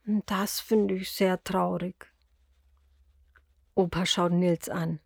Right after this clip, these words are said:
"Aber das stimmt doch nicht, dass du kein Superheld in echt sein kannst. Ganz im Gegenteil. Du bist jetzt schon ein Superheld. Ein echter. Und ich bin sehr stolz, dass ich einen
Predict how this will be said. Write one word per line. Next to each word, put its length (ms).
"Aber 240
das 220
stimmt 440
doch 180
nicht, 320
dass 160
du 100
kein 220
Superheld 600
in 120
echt 280
sein 260
kannst. 500
Ganz 280
im 100
Gegenteil. 720
Du 120
bist 240
jetzt 280
schon 220
ein 160
Superheld. 720
Ein 220
echter. 640
Und 120
ich 200
bin 200
sehr 400
stolz, 640
dass 220
ich 120
einen 280